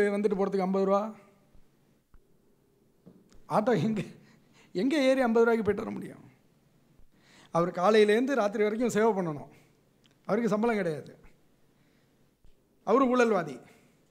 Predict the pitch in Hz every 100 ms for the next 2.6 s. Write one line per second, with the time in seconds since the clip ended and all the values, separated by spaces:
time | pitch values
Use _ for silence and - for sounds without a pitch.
0 | _ - 165 185 180 214 240 - - -
1 | 160 226 277 277 254 277 277 233 226 214
2 | 202 175 170 156 165